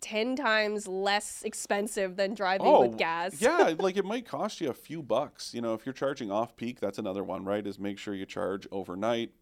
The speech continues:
Speaker 2: you know, off-peak hydro rates. It's gonna cost you, you're not even gonna notice it
Speaker 1: Yeah,
Speaker 2: on
Speaker 1: it's
Speaker 2: your
Speaker 1: just, just a
Speaker 2: hydro
Speaker 1: little
Speaker 2: bill.
Speaker 1: blip. Um, and so to me, I love E Vs.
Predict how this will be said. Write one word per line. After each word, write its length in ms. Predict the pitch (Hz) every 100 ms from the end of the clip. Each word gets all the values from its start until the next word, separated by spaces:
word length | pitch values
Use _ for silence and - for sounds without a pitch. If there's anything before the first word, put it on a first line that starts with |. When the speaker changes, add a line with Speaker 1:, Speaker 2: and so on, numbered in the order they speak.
| _ _
Speaker 2:
you 140 | 107 104
know, 280 | 98 98 -
off-peak 480 | 98 98 - 110 -
hydro 320 | 95 98 104
rates. 460 | 113 113 151 - - _ _ _ _ _ _
It's 220 | 120 120 -
gonna 280 | 123 120 113 _
cost 420 | - 110 117 -
you, 120 | 113 -
you're 180 | 123
not 240 | 120 131 139
even 200 | 135 120
gonna 160 | 123
notice 460 | 101 98 92 90 -
it 180 | 67 - _ _ -
Speaker 1:
Yeah, 180 | 254
Speaker 2:
on 80 | 208
Speaker 1:
it's 100 | 202
Speaker 2:
your 60 | 311
Speaker 1:
just, 140 | -
just 80 | 381
a 40 |
Speaker 2:
hydro 100 | 392
Speaker 1:
little 220 | 330 294 285
Speaker 2:
bill. 60 |
Speaker 1:
blip. 420 | 220 226 185 196 202
Um, 520 | 196 190 190 190 - _ -
and 200 | 220 233
so 360 | 240 220 214 214
to 120 | 269
me, 560 | 262 277 269 269 277 -
I 100 | 196
love 220 | 208 190 190
E 120 | 190
Vs. 480 | 185 185 185 196